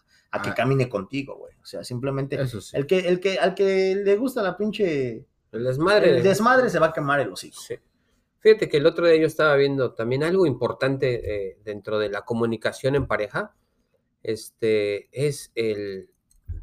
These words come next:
Speaker 3: el, el ap-, el saber cómo comunicarse. Porque todos pensamos que, eh,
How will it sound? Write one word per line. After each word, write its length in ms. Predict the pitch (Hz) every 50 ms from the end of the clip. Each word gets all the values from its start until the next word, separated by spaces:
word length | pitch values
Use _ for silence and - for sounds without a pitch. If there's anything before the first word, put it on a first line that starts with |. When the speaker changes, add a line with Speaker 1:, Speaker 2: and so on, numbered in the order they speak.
| - -
Speaker 3:
el, 360 | 107 110 104 113 113 110 - _ _ _ _ _
el 240 | 113 113 120 120 - -
ap-, 200 | 117 - - - -
el 140 | 135 127 120
saber 580 | - - 127 123 127 147 165 180 175 180 - _ _ _ _
cómo 340 | - 151 147 147 143 135 -
comunicarse. 720 | - 131 123 120 117 110 - 117 104 - - - - - - - - - - - - - - - - - _ _ _ _ _ _ _ _ _ _
Porque 680 | 120 120 120 117 - 127 127 123 117 113 110 - - _ _ _
todos 240 | - 180 180 - -
pensamos 500 | 143 127 120 - 143 143 143 135 - -
que, 340 | - 127 113 107 104 95 - 98 101 101 98 95 92 92 90
eh, 120 | 90 -